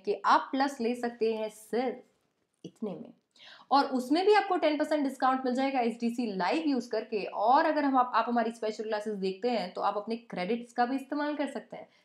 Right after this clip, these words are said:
जिससे भी आपको डिस्काउंट मिलेगा, no cost ईएमआई मिलेगी।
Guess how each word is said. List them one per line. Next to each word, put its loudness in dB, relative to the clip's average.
जिससे -2
भी 2
आपको 2
डिस्काउंट 0
मिलेगा, 2
no -2
cost -8
ईएमआई 0
मिलेगी। -2